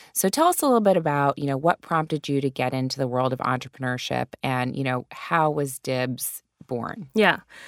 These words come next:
Speaker 2: So that, it was, it was so, um,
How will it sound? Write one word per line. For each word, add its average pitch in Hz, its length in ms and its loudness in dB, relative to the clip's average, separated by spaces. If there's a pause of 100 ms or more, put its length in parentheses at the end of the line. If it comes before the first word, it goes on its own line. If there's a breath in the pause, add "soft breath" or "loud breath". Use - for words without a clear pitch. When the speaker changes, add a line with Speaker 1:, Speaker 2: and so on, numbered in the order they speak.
(300 loud breath)
Speaker 2:
So 269 520 10 (280)
that, 240 460 8
it 226 180 8
was, 233 260 6
it 214 120 8
was 214 180 6
so, 247 680 6
um, 175 600 4